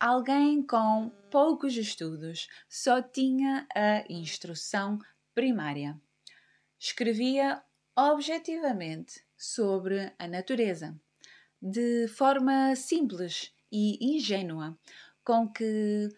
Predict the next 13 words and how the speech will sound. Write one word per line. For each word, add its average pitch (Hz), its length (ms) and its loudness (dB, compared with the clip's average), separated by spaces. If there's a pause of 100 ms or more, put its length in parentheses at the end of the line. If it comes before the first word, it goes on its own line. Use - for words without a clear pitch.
(140)
via 254 840 2
e 202 280 -4
sentia 214 960 -2
o 185 320 -4
mundo 185 540 -2
à 185 140 4
sua 185 340 -2
volta. 156 500 -10 (1200)
Para 302 300 4
que 339 200 -2
possam 214 760 -2
compreender 214 1080 2
melhor 175 720 -2